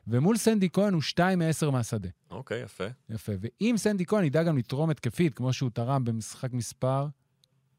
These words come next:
Speaker 1: אחד זה היה?
Speaker 2: אני חושב שבאחד.
Speaker 1: לא, בשתיים.
Speaker 2: שתיים היה טוב?
Speaker 1: בשתיים, ברבע האחרון שם, והוא
Speaker 2: אה,
Speaker 1: יצליח
Speaker 2: כן.
Speaker 1: למצוא את הדקות שלו על המגרש, אז זה כבר שומר טוב שיש לשים על ווילבקין, כי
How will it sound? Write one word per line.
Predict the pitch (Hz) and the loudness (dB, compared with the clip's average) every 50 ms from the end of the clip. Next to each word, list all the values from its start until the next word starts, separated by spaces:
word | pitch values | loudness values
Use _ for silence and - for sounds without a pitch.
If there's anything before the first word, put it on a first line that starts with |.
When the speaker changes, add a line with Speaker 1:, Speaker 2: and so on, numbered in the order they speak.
| _ _ _ _ _ _ - 107 | _ _ _ _ _ _ -16 -10
Speaker 1:
אחד | - - 135 151 170 | -4 -2 0 0 0
זה | 180 202 | 0 0
היה? | 202 214 240 | 0 0 -2
Speaker 2:
אני | 254 220 - - | -2 -4 -8 -12
חושב | - - 92 | -16 -16 -14
שבאחד. | - 95 87 85 85 - - 135 | -10 -10 -8 -8 -8 -2 2 4
Speaker 1:
לא, | 147 135 110 | 4 4 4
בשתיים. | 104 107 - - 170 175 147 104 | 0 -4 0 2 2 2 2 2
Speaker 2:
שתיים | 87 - 104 117 131 | -2 -4 -4 -4 -4
היה | 139 139 | -6 -6
טוב? | 139 - 160 165 160 - - | -6 -6 -6 -6 -8 -10 -10
Speaker 1:
בשתיים, | 104 - - 156 151 139 123 | -8 -2 2 2 2 4 2
ברבע | 120 120 135 139 139 | 2 2 4 4 4
האחרון | 131 120 - 120 113 113 139 160 165 | 2 2 0 -2 0 2 2 2 2
שם, | - 226 254 254 - _ _ _ _ _ _ _ _ _ _ - | 2 0 0 0 -4 _ _ _ _ _ _ _ _ _ _ -4
והוא | 107 123 | 0 2
Speaker 2:
אה, | 135 127 | 2 2
Speaker 1:
יצליח | 123 226 196 185 175 - | 2 2 0 0 0 2
Speaker 2:
כן. | 151 | 0
Speaker 1:
למצוא | 147 135 120 - - 160 160 | -2 -2 -2 0 2 2 2
את | 151 - | 4 2
הדקות | 135 123 120 - - 151 147 - | 0 0 0 0 2 0 2 2
שלו | 143 127 120 117 | 2 2 2 2
על | 113 | 0
המגרש, | 113 110 110 104 98 131 165 208 254 254 - - - _ _ _ _ _ _ _ _ _ _ _ _ _ - | 0 -2 -2 -4 -2 0 2 2 2 0 -2 -6 -10 _ _ _ _ _ _ _ _ _ _ _ _ _ -4
אז | 135 123 113 | -2 0 2
זה | 131 | 2
כבר | 127 - 143 175 196 208 | 2 2 4 4 4 4
שומר | 185 - - 160 139 143 160 170 160 | 2 2 2 2 2 2 2 2 2
טוב | - - - 165 160 | 0 0 0 0 0
שיש | 135 - 139 139 139 - | 2 0 0 0 0 0
לשים | 135 123 - - 143 131 | -2 -2 -2 0 0 0
על | 117 113 | 2 2
ווילבקין, | 127 160 180 214 214 - 240 220 | 2 2 0 0 0 0 0 -2
כי | 190 - - 156 135 123 | -2 -2 0 0 0 0